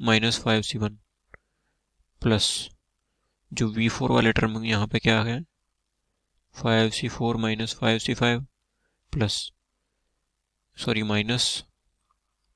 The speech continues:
जो ए स्क्वायर बी स्क्वायर आएगा, ए स्क्वायर बी स्क्वायर, वो मेरे पास क्या आएगा, फ़ाइव सी टू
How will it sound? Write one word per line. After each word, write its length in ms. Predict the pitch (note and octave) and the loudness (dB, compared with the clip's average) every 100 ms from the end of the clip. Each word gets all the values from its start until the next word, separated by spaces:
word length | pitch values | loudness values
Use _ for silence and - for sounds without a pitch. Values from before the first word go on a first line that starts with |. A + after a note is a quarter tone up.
| _ _ _ _ - _ _ _ | _ _ _ _ -20 _ _ _
जो 160 | - B2 | -8 -2
ए 140 | A2+ A2 | 0 -2
स्क्वायर 360 | - A#2+ A2+ | 0 2 2
बी 100 | G#2+ | 2
स्क्वायर 360 | - - G#2+ G#2 | -4 -2 0 2
आएगा, 260 | G2+ G2+ - _ _ _ _ _ _ _ _ _ _ _ - | 2 0 -8 _ _ _ _ _ _ _ _ _ _ _ -6
ए 100 | A#2 | -6
स्क्वायर 360 | - - A2+ G#2+ | -4 0 0 0
बी 140 | G#2 | -2
स्क्वायर, 340 | - A#2 G#2+ B2 | -4 -2 -2 -4
वो 260 | B2+ A2+ | -6 -2
मेरे 140 | A2 - | -2 -2
पास 200 | A2 - | -2 -2
क्या 160 | A#2+ | -2
आएगा, 180 | A2 A2+ | -2 -2
फ़ाइव 260 | - A2 G#2+ | -2 -2 -2
सी 140 | - | -6
टू 160 | - | -6